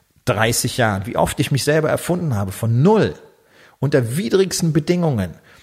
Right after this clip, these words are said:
an diesen Punkt zu kommen, an dem ich heute bin. Mit einer Ehe, die so ist, wie sie heute ist, mit einem Business, das so ist, wie es heute ist. Glaubst du, das hat irgendwas, irgendwas damit zu tun,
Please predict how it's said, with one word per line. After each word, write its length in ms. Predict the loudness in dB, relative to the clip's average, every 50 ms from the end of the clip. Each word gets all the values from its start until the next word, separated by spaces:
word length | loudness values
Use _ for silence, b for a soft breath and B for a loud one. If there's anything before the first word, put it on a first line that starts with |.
| b b b
an 200 | -2 -2 -2 -2
diesen 300 | -2 -2 0 0 0 0
Punkt 300 | 0 0 2 2 0 -2
zu 120 | -4 -6
kommen, 280 | -2 0 0 0 0 -2
an 140 | -4 -2
dem 160 | 0 -2 -2 0
ich 140 | -2 -2
heute 260 | 0 -2 -2 -4 -4 -8
bin. 200 | -6 -8 -10 -10 -16 _ _ _ _ _ _ _ B B B B B B B B B -8
Mit 100 | -6 -2
einer 220 | -2 0 0 0
Ehe, 280 | -2 -2 -2 0 0 2
die 120 | 0 0
so 220 | 2 2 2 2 2
ist, 160 | 0 0 0
wie 100 | -2 0
sie 120 | 2 2
heute 260 | 2 2 2 0 -2 -6
ist, 200 | -8 -8 -8 -8
mit 140 | -8 -8
einem 240 | -6 -2 -2 0 4
Business, 380 | 4 4 4 4 2 -2 -2 -2
das 200 | -4 -6 -4 -2
so 220 | 0 0 2 2
ist, 160 | 0 0 0
wie 80 | 0 -2
es 120 | 0 0
heute 260 | 0 -2 -2 -2 -4 -4
ist. 340 | -6 -6 -8 -10 -14 -16 B B B B B B B B B B B B B -4
Glaubst 340 | -2 0 0 0 0 0
du, 40 | 0
das 200 | 0 0 0 0
hat 160 | -4 -4 -2 0
irgendwas, 640 | 2 2 2 2 2 0 0 0 -2 -6 -12 b b b b b b b b b b b b b b _ _ _ _ _
irgendwas 400 | -2 0 0 0 0 -2 -2 -2
damit 320 | -2 -2 -2 -2 -4 -4 -4
zu 140 | -4 -4
tun, 800 | -6 -6 -6 -2 0 0 2 2 2 2 2 2 2 0 -2 -4